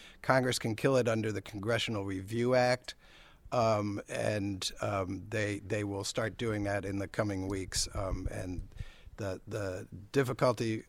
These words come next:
on that issue is that it takes floor time every time you do that, so there's only X number of rules. I don't know what X will be, but less than ten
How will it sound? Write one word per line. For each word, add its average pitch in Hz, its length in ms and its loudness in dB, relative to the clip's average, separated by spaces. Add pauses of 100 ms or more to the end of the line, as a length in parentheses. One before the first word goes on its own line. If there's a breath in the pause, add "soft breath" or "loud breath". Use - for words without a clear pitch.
(120)
on 104 240 0
that 127 240 6
issue 117 440 0
is 107 280 -4
that 107 300 0
it 113 180 -4
takes 123 200 2
floor 127 300 4
time 113 320 2
every 107 220 -2
time 110 260 0
you 98 80 -2
do 113 220 -2
that, 107 240 0
so 117 120 -2
there's 104 220 -2
only 117 380 -2
X - 280 2
number 107 380 2
of 101 140 -2
rules. 104 240 -2
I 104 100 0
don't 101 120 -2
know 101 100 -2
what 98 220 -2
X 113 260 -2
will 95 100 -4
be, 95 220 -4
but 95 200 -4
less 117 220 2
than 98 200 -2
ten 107 440 0